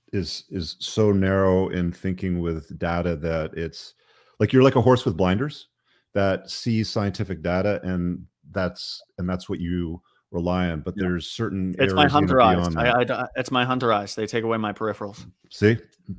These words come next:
Speaker 1: that's the problem, man. You know, you get the good looks with the hunter eyes, but you don't get the peripherals.
Speaker 2: Yeah.
Speaker 1: Um,
Speaker 2: Yeah, exactly.
Speaker 1: okay, so let's talk about the, um, cucking thing, right? So
Speaker 2: Yeah.
Speaker 1: if,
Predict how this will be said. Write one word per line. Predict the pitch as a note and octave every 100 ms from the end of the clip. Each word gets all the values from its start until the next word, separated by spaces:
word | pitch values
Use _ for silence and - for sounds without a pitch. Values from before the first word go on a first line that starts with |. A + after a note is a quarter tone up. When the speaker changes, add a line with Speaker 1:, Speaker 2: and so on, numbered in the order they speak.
| -
Speaker 1:
that's | F2 -
the |
problem, | F#2 F#2+ F2
man. | F2 F#2+
You | F2+
know, | F#2
you | F2+
get | G2
the | G2
good | G#2
looks | G2 G2
with | G2
the | F#2
hunter | G2 F#2 F#2+
eyes, | F2+
but | F#2
you | F#2
don't | F#2+
get | F#2
the | F2
peripherals. | - G2 E2+ D#2
Speaker 2:
Yeah. | A2+ - - -
Speaker 1:
Um, | G#2+ A2 A2
Speaker 2:
Yeah, |
exactly. | A2+ A2+
Speaker 1:
okay, | C3 B2+
so | C3
let's | D3
talk | - F3+
about | F3 E3+ -
the, | C#3+ C3+ C3 B2
um, | - A2 G2+ G2 F#2+ F#2 F#2
cucking | - A2+ A#2+ F#2
thing, | F2 D2
right? | E2 -
So | - A2 G2+ F#2+ _ _ _
Speaker 2:
Yeah. | F#2+ F#2
Speaker 1:
if, | A2+ A2 - -